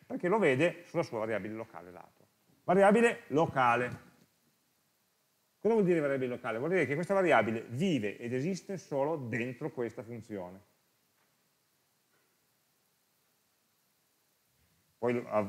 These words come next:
faremo la controprova. Quindi, sono arrivato alla riga sei non ancora eseguita. Ciò che ho fatto adesso è la parte iniziale della chiamata di funzione, cioè il trasferimento dei valori ai parametri.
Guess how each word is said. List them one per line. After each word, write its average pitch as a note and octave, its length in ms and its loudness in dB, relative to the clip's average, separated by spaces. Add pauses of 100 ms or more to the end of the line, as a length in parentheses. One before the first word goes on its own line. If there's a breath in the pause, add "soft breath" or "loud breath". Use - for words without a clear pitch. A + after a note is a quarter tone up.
(140)
faremo A#2+ 320 2
la A2+ 60 0
controprova. G2 640 -6 (1000)
Quindi, F#3 540 4 (1000)
sono A#3 220 0
arrivato A3+ 500 8
alla G3 240 6
riga A3 220 8
sei G3 260 6
non D#3+ 120 2
ancora D3+ 280 4
eseguita. A#2+ 640 0 (1120)
Ciò A3 160 4
che G#3+ 120 6
ho G3 80 8
fatto G3 400 2
adesso D3 720 0
è D#3+ 100 -4
la E3+ 120 4
parte A3 340 4
iniziale F#3+ 640 4
della D#3 180 6
chiamata D3 440 4
di C3 100 0
funzione, A#2 680 -2
cioè F3 140 0
il D3 100 -4
trasferimento F#3 800 0
dei D3+ 160 2
valori F#3+ 380 6
ai G3 100 4
parametri. A2+ 600 -2